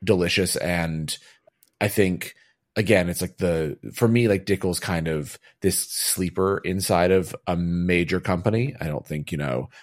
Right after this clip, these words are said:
most people realize it's probably owned by Diageo. Um, and I think, like, I'm gonna be very curious to see what Diageo does with this brand in the next few years, because I think they have a few opportunities, right? Like, they could either go sort of take it and try to go head to head with Jack Daniels, or they could really, like,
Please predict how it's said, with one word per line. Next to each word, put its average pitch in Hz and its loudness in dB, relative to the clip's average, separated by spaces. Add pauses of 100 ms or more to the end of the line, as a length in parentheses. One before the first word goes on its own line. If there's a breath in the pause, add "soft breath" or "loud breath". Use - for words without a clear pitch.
(120)
most 87 -4
people 78 -6
realize 107 2
it's - -10
probably 101 0
owned 95 -4
by 92 0
Diageo. 85 -2 (340 soft breath)
Um, 73 -6 (340)
and 110 0
I 107 2
think, 107 -2
like, 113 -2 (280)
I'm 135 2
gonna 175 2
be 165 2
very 98 0
curious 101 -4
to - -8
see 98 -4
what 80 -6
Diageo 82 -6
does - -10
with - -10
this 107 -6
brand 107 -2
in 101 -8
the 113 -4
next 110 -4
few 123 -2
years, 117 -2
because 95 -6
I 90 -6
think 87 -6
they 87 -4
have 80 -4
a 80 -8
few 85 -6
opportunities, 85 -8
right? 80 -6
Like, - -8 (320 loud breath)
they 95 2
could 98 -4
either 92 -2
go 80 -2 (180 soft breath)
sort 95 -2
of 82 -6 (200)
take 120 2
it 107 0
and 90 -6
try 92 -2
to 90 0
go 87 -2
head 90 -4
to 90 -6
head 87 -4
with 85 -8
Jack 82 -8
Daniels, 110 2
or 90 -6
they 85 -4
could 87 -10
really, 87 -6
like, 78 -10